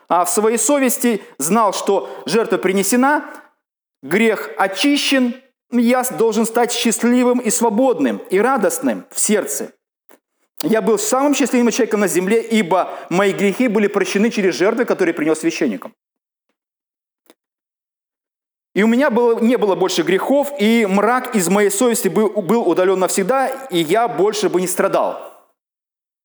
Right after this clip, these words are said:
Вот, казалось бы, всё это должно было быть вот такой совершенной форме. Но мы знаем, что такое мнительность. Мы знаем, что такое грехи.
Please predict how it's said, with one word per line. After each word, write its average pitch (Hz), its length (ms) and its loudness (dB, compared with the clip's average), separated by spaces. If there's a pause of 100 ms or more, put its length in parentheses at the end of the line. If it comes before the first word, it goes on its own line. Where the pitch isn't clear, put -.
(300)
Вот, 220 220 0
казалось 226 460 0
бы, 226 160 0
всё 220 260 0
это 226 240 0
должно 180 320 0
было 170 220 2
быть 175 200 -2
вот 151 160 -4
такой 196 260 0
совершенной 156 440 -2
форме. 123 320 -2 (1120)
Но 180 120 2
мы 220 100 4
знаем, 240 280 0
что 294 120 0
такое 226 260 0
мнительность. 131 720 -2 (100)
Мы 160 160 0
знаем, 185 440 2
что 190 180 -2
такое 180 720 0 (140)
грехи. 135 760 -2